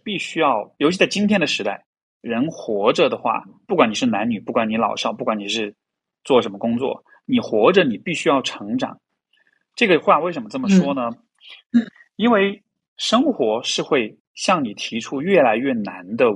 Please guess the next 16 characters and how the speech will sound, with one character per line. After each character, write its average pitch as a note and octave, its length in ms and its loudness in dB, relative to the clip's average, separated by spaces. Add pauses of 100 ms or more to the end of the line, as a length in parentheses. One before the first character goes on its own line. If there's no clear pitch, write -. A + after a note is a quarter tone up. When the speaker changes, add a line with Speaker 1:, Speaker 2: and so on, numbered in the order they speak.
(160)
Speaker 1:
问 D3 340 2
题， - 300 -14 (480)
生 F#3 300 0
活 C#3 160 0
会 C#3 140 4
给 B2+ 100 -2
你 A#2 100 0
带 A#2+ 140 2
来 A2 140 2
越 C#3+ 200 2
来 A2 140 2
越 A#2+ 140 -2
难 G#2 220 -4
的 B2+ 120 0
挑 A#2 400 -8
战。 A#2+ 260 -8